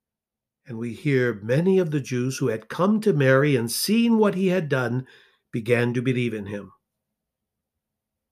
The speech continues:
You would think they would all come to believe in him, but no. There were some who were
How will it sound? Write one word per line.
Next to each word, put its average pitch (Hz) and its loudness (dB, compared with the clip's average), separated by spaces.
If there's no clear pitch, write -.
You 131 0
would 131 4
think 220 0
they 160 0
would 175 4
all 214 2
come 120 0
to 117 -8
believe 110 -6
in 101 -8
him, 95 -14
but 135 -12
no. 131 -2
There 143 2
were 135 4
some 170 2
who 143 2
were 135 4